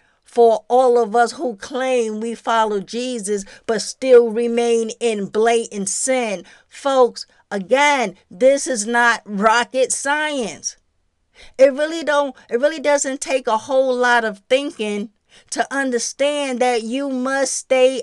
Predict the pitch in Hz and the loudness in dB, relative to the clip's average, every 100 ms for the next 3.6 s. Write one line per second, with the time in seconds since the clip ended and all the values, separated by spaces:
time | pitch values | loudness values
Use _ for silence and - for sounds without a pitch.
0 | - 226 240 240 - 240 247 - - 269 | -2 2 2 2 0 -2 -2 -4 -8 -6
1 | 285 277 226 175 _ _ _ 285 285 262 | -4 -2 -4 -6 _ _ _ -8 -6 -6
2 | 269 277 - - 285 285 262 - 277 269 | -6 -6 -8 -8 -6 -6 -8 -10 -8 -8
3 | 269 - - 302 262 - | -8 -8 -2 0 0 -2